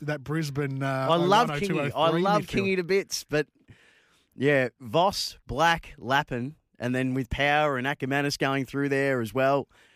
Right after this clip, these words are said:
Speaker 2: a-, and others at various stages. But the, the key trio, <laughs> the key trio.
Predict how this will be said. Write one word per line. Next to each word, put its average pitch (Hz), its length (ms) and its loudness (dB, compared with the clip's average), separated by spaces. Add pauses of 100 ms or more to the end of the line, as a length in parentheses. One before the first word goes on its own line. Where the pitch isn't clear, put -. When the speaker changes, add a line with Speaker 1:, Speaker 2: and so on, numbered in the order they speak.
(140)
Speaker 2:
a-, - 40 -4
and 120 240 -4
others 131 340 -2
at 113 120 -6
various 123 340 0
stages. 131 480 0
But - 180 -6
the, 123 120 -6 (100)
the 127 100 -6
key 175 340 -2
trio, 139 460 0 (420)
<laughs> - 420 -20
the 131 80 -2
key 196 380 -2
trio. 143 500 0